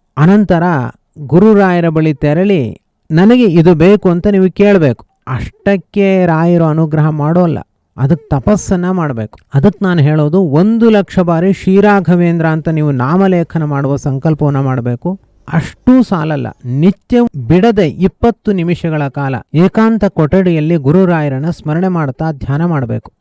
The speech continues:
ಆಗ ಒಂದು ಲಕ್ಷ ಬಾರಿ ನೀವು ಶ್ರೀರಾಘವೇಂದ್ರ ಅಂತ ಬರೆದು ಮುಗಿಸುವುದರಲ್ಲಿ ನೀವು ಅದೇನು ಚಿತ್ರ ಬರೆದಿಟ್ಟಿದ್ರಲ್ಲ, "ನನಗಿದು ಬೇಕು" ಅಂತ, ಅದು ನಿಮಗೆ ಸಿಕ್ಕಿರುತ್ತೆ.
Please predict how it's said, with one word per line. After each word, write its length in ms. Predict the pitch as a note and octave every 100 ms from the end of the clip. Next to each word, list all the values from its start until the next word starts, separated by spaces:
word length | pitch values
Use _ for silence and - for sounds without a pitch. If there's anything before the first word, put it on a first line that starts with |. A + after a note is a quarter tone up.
| -
ಆಗ 260 | B2 F3 F#3+ F3+ E3
ಒಂದು 360 | D3 F3 E3
ಲಕ್ಷ 300 | D#3 - -
ಬಾರಿ 320 | G3+ F#3+ F#3
ನೀವು 180 | F#3 F3+
ಶ್ರೀರಾಘವೇಂದ್ರ 840 | E3 E3 E3+ F#3 F3+ F3 F3 E3+
ಅಂತ 180 | E3 E3
ಬರೆದು 440 | D#3+ C3+ D#3 F3 E3
ಮುಗಿಸುವುದರಲ್ಲಿ 880 | D3+ E3 E3+ E3 D#3 C#3 C#3+ F#3
ನೀವು 200 | G#3 E3+
ಅದೇನು 320 | D3+ C#3 F#3+ F#3
ಚಿತ್ರ 480 | - G3+ - A3+
ಬರೆದಿಟ್ಟಿದ್ರಲ್ಲ, 720 | G#3+ F#3+ E3 D3+ E3 D3 C#3+
"ನನಗಿದು 440 | C3 C#3 C#3 C#3 C#3
ಬೇಕು" 480 | C3 F3 E3+ C#3 B2+
ಅಂತ, 160 | B2
ಅದು 260 | A2 D3+ G3
ನಿಮಗೆ 300 | D#3 E3+ -
ಸಿಕ್ಕಿರುತ್ತೆ. 760 | C#3 - E3 C3 A2+ F#2+ G#2